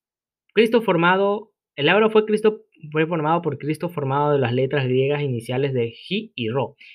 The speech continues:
En este nombre de griego, eh, puesta las últimas medias del primero, el mismo tiempo solía ser una de cada de las letras alfa y omega. Hasta el día de hoy, la palabra labro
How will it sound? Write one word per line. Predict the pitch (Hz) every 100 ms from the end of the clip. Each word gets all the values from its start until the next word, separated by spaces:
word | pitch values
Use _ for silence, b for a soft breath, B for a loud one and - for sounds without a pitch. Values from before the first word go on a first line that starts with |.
| B
En | 123
este | 139 180
nombre | 165 165 175 170
de | 131
griego, | 135 160 127 104 - _ _ _ _ _ _ _ _ _ _ _
eh, | 127 127 123 123 120 117 - _
puesta | - 170 170 170
las | 151
últimas | 175 180 214 202
medias | 180 190 190
del | 180
primero, | 160 143 147 156 139
el | 143 135
mismo | 156 190 190
tiempo | 185 180
solía | 180 151 147 151
ser | 151 156
una | 160 156 131
de | 120
cada | 131 135 143
de | 139
las | 113
letras | 120 131 147 147
alfa | 127 131 160 151
y | 127
omega. | 113 147 139 110 92 B B B B B B
Hasta | 147 143 160
el | 160
día | 190 196
de | 190
hoy, | 185 202
la | 170 156
palabra | 143 151 160
labro | 156 170 170 139 127